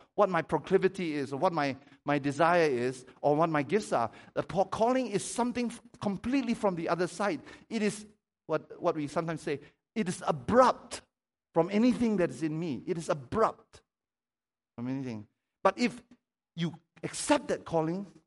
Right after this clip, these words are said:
you will begin to find gifts and histories in you that make sense. But you can't do it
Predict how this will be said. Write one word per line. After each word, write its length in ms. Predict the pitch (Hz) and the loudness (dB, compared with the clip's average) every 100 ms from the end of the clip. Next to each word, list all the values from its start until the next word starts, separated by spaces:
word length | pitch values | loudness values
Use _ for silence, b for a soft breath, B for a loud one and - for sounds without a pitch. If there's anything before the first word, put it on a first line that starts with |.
| _ _ _ _ - | _ _ _ _ -6
you 200 | 175 294 | 0 2
will 100 | 247 | 2
begin 300 | - 208 170 | 0 -4 -6
to 80 | |
find 600 | 151 - 208 165 147 147 147 _ _ _ - | -8 -6 -4 -2 -4 -6 -12 _ _ _ -6
gifts 340 | 208 - - | -6 -6 -10
and 200 | 151 131 | -8 -6
histories 500 | 190 - - 160 135 | -6 -8 -8 -10 -8
in 160 | 120 107 | -8 -8
you 340 | 127 117 95 - _ _ _ _ _ _ - | -6 -8 -8 -14 _ _ _ _ _ _ -8
that 100 | 156 | -4
make 240 | 151 160 | -4 -6
sense. 600 | - 190 151 87 - - _ _ _ _ _ _ _ _ _ _ _ _ - | -8 -6 -6 -8 -16 -20 _ _ _ _ _ _ _ _ _ _ _ _ 0
But 160 | 208 | 2
you 100 | 190 | 2
can't 540 | 254 - 277 294 277 160 | -2 0 2 4 2 2
do 240 | 269 277 | 2 4
it 200 | 175 143 | 4 2